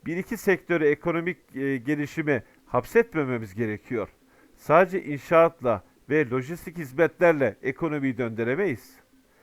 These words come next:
Bizler, evet, son yıllarda yaptığımız,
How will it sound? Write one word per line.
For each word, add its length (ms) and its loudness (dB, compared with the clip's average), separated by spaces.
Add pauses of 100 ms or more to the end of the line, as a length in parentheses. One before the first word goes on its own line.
(260)
Bizler, 440 4 (420)
evet, 280 -2
son 260 -6
yıllarda 480 0
yaptığımız, 760 -2